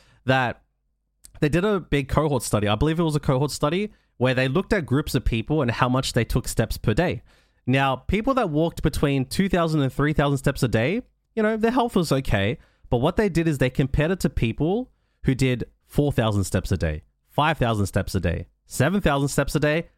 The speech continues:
eleven thousand steps a day. And every single time the step count increased, they saw a reduced percentage in all-cause mortality. All-cause mortality. So that means you're,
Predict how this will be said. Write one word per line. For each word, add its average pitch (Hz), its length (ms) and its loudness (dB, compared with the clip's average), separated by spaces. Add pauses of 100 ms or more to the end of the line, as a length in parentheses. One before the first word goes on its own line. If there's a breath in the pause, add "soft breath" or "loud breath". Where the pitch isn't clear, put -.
(100)
eleven 147 360 0
thousand 113 280 2
steps - 300 -4
a 98 40 0
day. 87 200 -2 (280 soft breath)
And 127 120 0 (100)
every 190 320 2
single 190 360 0
time 131 460 0
the 123 80 2
step - 300 -4
count - 280 0
increased, 117 680 -2 (380)
they 135 100 2
saw 147 340 0
a 131 120 0
reduced 127 580 0 (560)
percentage 160 760 0
in 131 180 0 (140)
all-cause 139 600 0
mortality. 107 680 0 (640)
All-cause 127 640 0
mortality. 98 500 0
So 120 120 -2
that 127 140 -2
means 160 300 -2 (600 soft breath)
you're, 147 160 -2